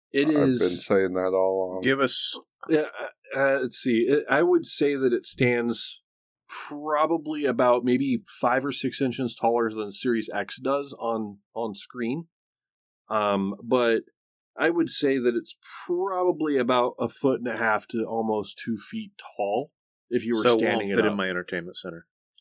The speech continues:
Speaker 1: So that's another thing. So part
Speaker 3: Not
Speaker 1: of the
Speaker 3: protected from my dog.
Speaker 1: part of the, uh, part of the teardown was to show how things were basically built.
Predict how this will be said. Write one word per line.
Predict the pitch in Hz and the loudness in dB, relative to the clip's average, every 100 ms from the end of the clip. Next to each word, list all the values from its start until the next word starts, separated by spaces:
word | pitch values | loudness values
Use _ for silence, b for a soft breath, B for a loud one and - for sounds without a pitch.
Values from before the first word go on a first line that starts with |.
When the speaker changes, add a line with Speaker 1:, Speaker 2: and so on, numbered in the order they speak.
| _ _ _ | _ _ _
Speaker 1:
So | - 170 156 151 | -2 0 2 0
that's | 170 180 | -2 0
another | 175 165 139 101 | 0 2 4 2
thing. | 101 92 - _ - | 0 -4 -10 _ -10
So | 131 156 139 139 | 0 2 4 2
part | - | 0
Speaker 3:
Not | 123 127 | 4 6
Speaker 1:
of | 170 | 6
the | |
Speaker 3:
protected | 131 - 120 - 107 | 2 2 0 0 -8
from | 110 | -6
my | 98 | -4
dog. | 95 113 107 117 117 - _ _ _ _ _ - | 0 2 4 4 0 -12 _ _ _ _ _ -2
Speaker 1:
part | 151 180 | 0 0
of | 160 | -2
the, | 165 143 | -6 0
uh, | 131 120 | 4 4
part | - 170 170 | 2 -2 0
of | |
the | 160 | -2
teardown | 135 151 139 120 107 101 104 - | -2 0 4 4 4 0 -4 -4
was | 117 113 107 98 - _ _ _ _ | 2 2 2 -2 -6 _ _ _ _
to | - 113 | -2 -2
show | - 123 117 - | 2 2 2 0
how | 110 | 0
things | 107 110 113 - - _ _ _ _ _ _ | 0 -4 -4 -8 -12 _ _ _ _ _ _
were | 120 113 110 104 101 _ _ 107 135 | 0 2 2 0 -4 _ _ -14 -2
basically | 131 127 127 - 120 | 2 2 0 2 0
built. | 107 113 107 | 4 0 0